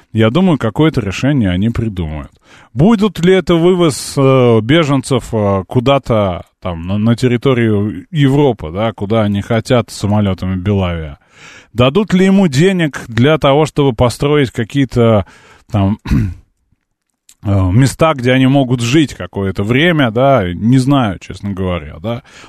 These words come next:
Тут вот вопрос уже других договорённостей. Кто-то, а, считает, что вот это самое при-, техническое приостановление признания «Северного потока-два» — это давление на Россию, чтобы Россия надавила на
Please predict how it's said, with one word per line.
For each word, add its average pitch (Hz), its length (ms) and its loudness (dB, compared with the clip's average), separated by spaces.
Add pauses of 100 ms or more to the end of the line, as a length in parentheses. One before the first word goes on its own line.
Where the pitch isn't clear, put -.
(100)
Тут 160 180 2
вот 143 140 0
вопрос 143 520 0
уже 123 180 0
других 123 420 -2
договорённостей. 95 840 -2
Кто-то, 165 580 0 (420)
а, 104 240 2
считает, 151 640 2
что - 240 -4
вот 117 160 -2
это 143 180 0
самое 131 360 2
при-, 123 180 -4
техническое 139 680 -2
приостановление 123 920 0
признания 117 540 0
«Северного 107 460 0
потока-два» — 127 680 0 (400)
это 117 180 0
давление 135 520 2
на 120 120 2
Россию, 131 460 2
чтобы 117 260 0
Россия 117 640 2
надавила 107 720 2
на 104 360 0